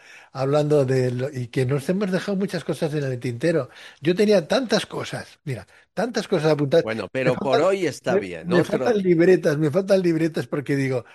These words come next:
Speaker 1: "No puede ser que España, eh, se-, sea esto, sea una película de, de policías, de ciencia ficción, de traumas,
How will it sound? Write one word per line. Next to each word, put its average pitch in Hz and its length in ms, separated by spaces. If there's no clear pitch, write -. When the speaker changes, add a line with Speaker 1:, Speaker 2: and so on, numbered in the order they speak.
Speaker 1:
"No 220 220
puede 214 260
ser 196 220
que 160 100
España, 202 580
eh, 156 240
se-, - 260
sea 196 280
esto, 175 260
sea 196 160
una 214 160
película 185 500
de, 143 180
de 143 140
policías, 143 500
de 139 80
ciencia 165 240
ficción, 160 380
de 131 100
traumas, 160 500